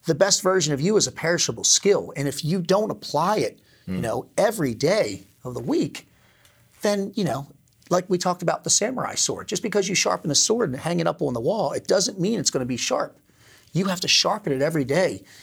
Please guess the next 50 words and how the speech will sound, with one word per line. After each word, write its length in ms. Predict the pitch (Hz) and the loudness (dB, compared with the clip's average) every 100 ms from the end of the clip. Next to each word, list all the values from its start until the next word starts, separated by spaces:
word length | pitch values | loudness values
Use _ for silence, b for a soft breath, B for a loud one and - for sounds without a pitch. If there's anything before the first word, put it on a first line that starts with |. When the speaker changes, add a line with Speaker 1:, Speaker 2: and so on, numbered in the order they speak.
| B | B
Speaker 1:
And 200 | 135 131 | -6 -4
that's 360 | 185 208 - - | -4 0 0 0
what's 180 | - - | 2 2
so 180 | 180 | 2
unique 400 | 147 135 147 226 | 2 0 -2 -2
about 320 | 175 139 135 - | -2 -2 -4 -6
what 260 | - 127 147 | -8 -6 -4
we 100 | 131 | -6
do, 420 | 120 196 196 123 - b b b b | -2 0 2 -2 -8 b b b b
because 340 | 151 170 151 | -4 0 0
we 160 | 196 175 | 0 0
have, 360 | 147 127 123 - | 0 0 0 -4
you 60 | |
know, 220 | 113 104 - B B B | -10 -14 -18 B B B
we 100 | 139 | -6
have 320 | 139 131 120 151 - | -4 -6 -8 -14 -6
getaways 520 | 165 165 151 147 156 | -2 0 0 0 0
where 160 | 139 135 | 0 -2
we, 200 | 127 123 | -2 -4
we 200 | 262 131 | -2 -4
gather 540 | 123 139 135 147 151 139 | -2 0 2 2 2 0
and 160 | 117 | -2
we 100 | 117 | -6
get 260 | 110 143 147 | -2 -2 -2
together 360 | 131 135 147 | -2 0 2
and 80 | 143 | 0
we 80 | 117 | -2
break 320 | 98 139 143 | -2 -2 -2
bread 320 | 131 143 147 131 | 0 4 4 2
and 120 | 110 | -6
we, 180 | 101 - B B B B | -10 -12 B B B B
we 100 | 143 | 0
have 160 | 135 | 0
dive 360 | - 131 151 131 | 0 2 0 2
buddies. 480 | 143 143 175 175 - | 2 2 0 0 -4
You 80 | 120 | -6
know, 140 | 123 | -4
I 80 | 139 | -4
have, 220 | 143 131 | -2 -4
Speaker 2:
Mm-hmm. 340 | - 92 104 123 | -4 -8 -10 -8
Speaker 1:
I 40 | |
have 120 | 131 120 | -6 -4
a 40 | |
dive 340 | 117 131 147 | 0 0 0
buddy 240 | 131 143 165 | 0 0 0
that 200 | 131 123 | 0 0
I 60 | 127 | 0
rely 400 | 120 123 127 135 | -2 0 0 0
on, 260 | 143 160 - | -2 -4 -8
and 300 | 143 127 139 | -4 -4 -4